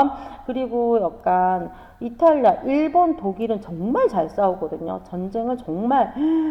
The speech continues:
엄청나게 잘해요. 그런데 이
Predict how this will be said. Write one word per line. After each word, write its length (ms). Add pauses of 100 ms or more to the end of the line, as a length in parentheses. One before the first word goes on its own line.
(200)
엄청나게 760
잘해요. 580
그런데 760
이 500